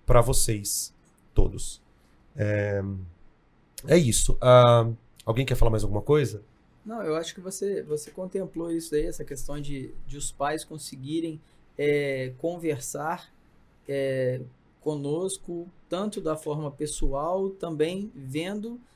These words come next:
Speaker 2: a nossa fala, é, em relação aos filhos e como se comportar na escola. É, o Colégio Notre Dame é um colégio que preza muito pela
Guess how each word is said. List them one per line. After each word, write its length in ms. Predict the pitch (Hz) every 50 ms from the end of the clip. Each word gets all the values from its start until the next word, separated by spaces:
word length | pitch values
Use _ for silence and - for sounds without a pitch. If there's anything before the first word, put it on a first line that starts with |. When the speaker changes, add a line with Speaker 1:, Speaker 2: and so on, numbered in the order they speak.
| _ _ _
Speaker 2:
a 100 | - 156
nossa 280 | 160 165 165 165 - 170
fala, 600 | - - - 147 143 143 151 156 160 175 190 190 - - - - - -
é, 160 | - 143 147
em 160 | 147 151 160 156
relação 600 | 160 160 165 165 160 160 - 165 165 180 196 196 -
aos 440 | - 160 180 190 - 381 - - - _
filhos 560 | - - - 226 220 233 233 226 220 196 175
e 60 | 196 190
como 340 | 190 - 196 202 208 214
se 140 | 202 - -
comportar 680 | 208 - 208 190 196 - 190 156 147 - - 165 170 180
na 100 | 170 165
escola. 540 | 165 156 - - - 131 131 135 127 123 123 - - - _ _ _ _ _
É, 320 | - 123 113 143 143 139
o 40 | 139
Colégio 360 | 139 156 156 160 160 160 180
Notre 240 | 175 170 - 175 170
Dame 240 | 156 160 160 170 170
é 60 | 170
um 120 | 175 185 185
colégio 340 | - 165 156 156 160 156
que 80 | - -
preza 340 | - - 151 160 170 165 175 156
muito 400 | 151 151 160 165 165 160 - 147
pela 480 | - - 160 165 160 160 151 135 127